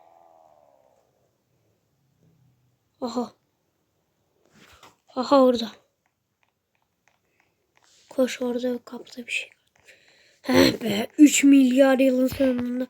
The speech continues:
seni görmeye başardım. Aa, lan. Oha, aşağı iniyormuş lan. Aa, bu ne? Brookhaven'da para çalma. Lan.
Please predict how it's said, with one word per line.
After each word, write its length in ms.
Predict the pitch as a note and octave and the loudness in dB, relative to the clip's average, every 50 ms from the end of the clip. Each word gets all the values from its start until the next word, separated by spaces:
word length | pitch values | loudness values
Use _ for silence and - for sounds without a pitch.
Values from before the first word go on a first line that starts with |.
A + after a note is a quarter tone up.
| _ _ - - _ _ _ _ | _ _ -20 -20 _ _ _ _
seni 340 | - - - B3+ B3 B3 A#3+ | -16 -10 -6 -4 -2 0 2
görmeye 460 | A#3 A#3+ A#3+ A#3 A#3 A#3 A#3 A3+ G#3+ | 2 2 2 2 0 0 -2 -2 -4
başardım. 460 | A3 G#3+ - - A3+ G#3+ - - - _ _ _ _ _ _ _ _ _ _ _ _ _ _ _ _ _ - | -6 -8 -10 -10 -12 -16 -18 -20 -20 _ _ _ _ _ _ _ _ _ _ _ _ _ _ _ _ _ -6
Aa, 340 | - C#4 D4 D#4 E4 E4 E4 - _ _ _ _ _ _ _ _ _ _ - | -2 2 2 2 2 2 -2 -6 _ _ _ _ _ _ _ _ _ _ -2
lan. 200 | D#4 F4 G#4 A4 A4 - _ _ _ _ _ _ _ _ _ _ _ _ _ _ _ _ _ _ _ _ _ _ _ _ _ _ _ | 2 2 2 2 0 -4 _ _ _ _ _ _ _ _ _ _ _ _ _ _ _ _ _ _ _ _ _ _ _ _ _ _ _
Oha, 440 | - B3+ B3 A#3 B3+ D4 D#4 D4+ D4 | -2 -2 0 0 2 2 2 2 2
aşağı 320 | C#4 B3+ A#3+ - - D4+ D#4+ | 0 0 0 0 0 0 0
iniyormuş 480 | E4+ E4 D#4 C4+ A#3+ G#3+ G#3+ - - | 2 2 0 0 -2 -4 -8 -12 -10
lan. 220 | B3+ B3+ C4 B3+ - - - _ _ _ _ _ _ _ _ _ _ _ _ _ _ _ _ _ _ _ _ - D#4 | -10 -8 -8 -10 -12 -16 -20 _ _ _ _ _ _ _ _ _ _ _ _ _ _ _ _ _ _ _ _ -12 -8
Aa, 180 | D4 D4+ D#4+ E4 - _ _ _ - | -6 -6 -6 -6 -10 _ _ _ -6
bu 60 | D4+ | -4
ne? 100 | D4+ E4 - - _ _ _ _ _ _ _ _ _ _ _ _ _ _ _ _ _ _ _ _ _ _ _ _ _ _ _ _ _ _ _ _ _ _ _ _ _ _ _ _ _ _ - - - - | -4 -4 -6 -8 _ _ _ _ _ _ _ _ _ _ _ _ _ _ _ _ _ _ _ _ _ _ _ _ _ _ _ _ _ _ _ _ _ _ _ _ _ _ _ _ _ _ -20 -18 -14 -14
Brookhaven'da 580 | B3 - - - C#4 C#4 C#4 C#4+ C#4 C#4+ C#4 | -14 -12 -6 -2 0 0 2 2 0 0 -2
para 240 | - - - C#4 E4 E4 | -4 -4 -4 -2 -2 -2
çalma. 320 | - - C4 G#3+ G#3 - - _ _ _ _ _ _ _ _ _ _ _ _ _ _ _ _ _ _ _ _ _ _ _ _ _ _ _ _ _ _ _ _ _ _ _ _ _ _ _ _ _ _ _ _ _ _ _ - | -4 -8 -8 -8 -10 -16 -20 _ _ _ _ _ _ _ _ _ _ _ _ _ _ _ _ _ _ _ _ _ _ _ _ _ _ _ _ _ _ _ _ _ _ _ _ _ _ _ _ _ _ _ _ _ _ _ -2
Lan. 220 | C4+ D#4+ F#4+ - | 0 0 0 -2